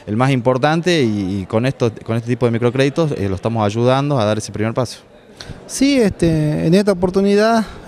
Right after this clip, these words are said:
Speaker 2: eh, venimos a la localidad de Palpalá con la segunda entrega, siempre una entrega de crédito es una buena noticia, nos contenta a todos.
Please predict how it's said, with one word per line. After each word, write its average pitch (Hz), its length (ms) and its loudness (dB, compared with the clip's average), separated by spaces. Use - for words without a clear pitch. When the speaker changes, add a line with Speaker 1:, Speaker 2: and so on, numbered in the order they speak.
Speaker 2:
eh, 165 340 -8
venimos 165 340 2
a 147 60 0
la 131 120 0
localidad 147 400 2
de 156 60 2
Palpalá 175 400 2
con 143 360 0
la 127 100 -4
segunda 160 400 2
entrega, 202 360 2
siempre 156 540 2
una 151 180 0
entrega 165 360 2
de 151 120 0
crédito 160 540 2
es 156 240 0
una 139 220 -2
buena 156 220 0
noticia, 151 540 0
nos 135 220 -4
contenta 151 560 -2
a - 20 -2
todos. 196 400 -2